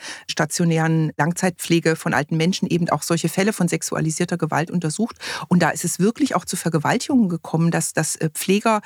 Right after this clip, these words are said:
alte Frauen eben vergewaltigt haben. Und ich glaube, dass, ähm, so richtig,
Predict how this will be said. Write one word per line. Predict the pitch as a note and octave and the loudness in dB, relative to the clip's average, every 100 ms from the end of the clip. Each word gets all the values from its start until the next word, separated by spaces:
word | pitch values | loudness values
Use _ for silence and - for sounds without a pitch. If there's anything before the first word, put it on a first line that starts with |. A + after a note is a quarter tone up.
| - - | -10 -4
alte | D3+ F#3+ - | -2 0 -2
Frauen | - D#3 F3+ A#3 - | -2 0 4 2 2
eben | F3 F3 | 0 0
vergewaltigt | E3+ E3 D3+ C#3+ B3 - - | -2 -2 0 0 -2 -4 -2
haben. | D#3+ E3 | 0 2
Und | E3 | 0
ich | E3 | 0
glaube, | - D#3+ F#3+ F#3 - - - | 0 2 2 -2 -6 -16 -2
dass, | F3 - - | -2 0 -2
ähm, | G2+ - F2 - - _ - - - | -2 0 -2 -6 -20 _ -20 -18 -4
so | E3+ F#3 | 0 2
richtig, | G3+ - A3 - | 2 2 0 0